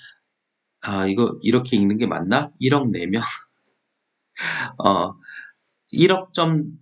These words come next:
사 명의, 아씨, 몰라. 의 그런 그 사용자들은, 어, 버릴 것이다.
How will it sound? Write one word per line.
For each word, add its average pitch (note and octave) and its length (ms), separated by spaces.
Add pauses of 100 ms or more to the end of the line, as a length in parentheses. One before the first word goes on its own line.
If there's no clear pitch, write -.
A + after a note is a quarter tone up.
(120)
사 A2 320
명의, A#2+ 720 (140)
아씨, - 340 (160)
몰라. G#2+ 280 (640)
의 C3+ 440
그런 G#2+ 360
그 F#2+ 240
사용자들은, D#3+ 1040 (300)
어, F#2 320
버릴 B2+ 500
것이다. F2 640